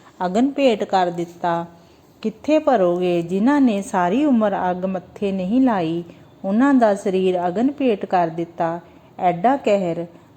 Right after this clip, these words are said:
ਬਾਬਾ ਜੀ ਦੇ ਬਚਨ ਸੁਣ ਕੇ ਚਾਰੇ ਪਾਸੇ ਚੁੱਪ ਵਰਤ ਗਈ। ਮਹਾਂਪੁਰਖ ਅੰਮ੍ਰਿਤ ਵੇਲੇ ਇਸ਼ਨਾਨ ਕਰਨ ਤੋਂ ਬਾਅਦ ਜੋਤੀ ਜੋਤ ਸਮਾਏ ਸਨ। ਅਭਿਆਸੀ ਮਹਾਂਪੁਰਖਾਂ ਦੇ ਸਵਾਸ ਦਸਮ ਦੁਆਰ ਤੋਂ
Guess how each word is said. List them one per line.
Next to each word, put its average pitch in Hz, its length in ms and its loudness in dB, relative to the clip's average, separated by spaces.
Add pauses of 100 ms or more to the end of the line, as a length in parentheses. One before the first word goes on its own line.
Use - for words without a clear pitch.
(120)
ਬਾਬਾ 185 380 0
ਜੀ 214 240 -2
ਦੇ 185 200 0
ਬਚਨ 185 420 -4
ਸੁਣ 202 320 -2
ਕੇ 202 320 0 (100)
ਚਾਰੇ 180 300 0
ਪਾਸੇ 180 640 -4 (400)
ਚੁੱਪ 202 260 0
ਵਰਤ 202 400 0
ਗਈ। 170 340 -2
ਮਹਾਂਪੁਰਖ 175 800 -6
ਅੰਮ੍ਰਿਤ 190 580 -4
ਵੇਲੇ 202 440 0
ਇਸ਼ਨਾਨ 175 500 -4
ਕਰਨ 190 380 -2
ਤੋਂ 190 280 -2
ਬਾਅਦ 170 460 0 (400)
ਜੋਤੀ 180 400 0
ਜੋਤ 214 300 0
ਸਮਾਏ 175 440 -4
ਸਨ। 165 460 -6 (440)
ਅਭਿਆਸੀ 185 580 0
ਮਹਾਂਪੁਰਖਾਂ 190 840 -4
ਦੇ 175 220 -2
ਸਵਾਸ 170 580 0 (540)
ਦਸਮ 226 420 2
ਦੁਆਰ 196 380 4
ਤੋਂ 180 480 -4